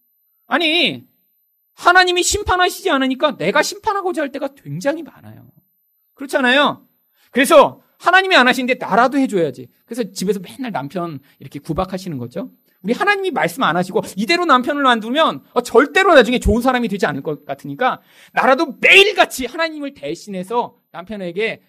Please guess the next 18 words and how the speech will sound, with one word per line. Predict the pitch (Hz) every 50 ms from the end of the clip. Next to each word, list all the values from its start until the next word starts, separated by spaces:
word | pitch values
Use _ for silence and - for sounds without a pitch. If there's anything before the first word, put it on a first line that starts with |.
| _
이렇게 | - 160 175
잔소리를 | - - - 151 170 185 208 196 185 180
해서 | 156 147 202 190
남편을 | 151 131 135 135 - 160 156 185 185
좀 | 185 196 214 220 165 -
바꿔보고자. | _ - - _ - 208 208 - 139 135 120 - 113 - - - _ _ _ _ _ _ _ _ _ _ _ _ _
그러면 | _ 135 165 170
이걸 | 143 175 180
뭐라고 | 151 127 143 156 170 175 170
부르는 | 160 139 139 135 131
줄 | 120 131
아세요? | 139 127 123 - 123 139 185 262 302 _ _ _ _ _ _ _ _ _ _ _ _
하나님 | _ _ - - 285 277 269 277 262 262 262 262 254 254 214
노릇을 | 147 139 131 135 147 143 - 147 143 147 160 175 - _ _ _ _
한다라고 | _ - 226 220 214 214 220 208 196 _
부르는 | _ - 123 127 131 139
것입니다. | 147 139 _ 175 160 165 147 _ _ _ _ _ _ _ _ _ _ _ _ _ _ _ _ _ _ - - _ _ _ -
여러분, | 127 139 127 131 139 131 120 117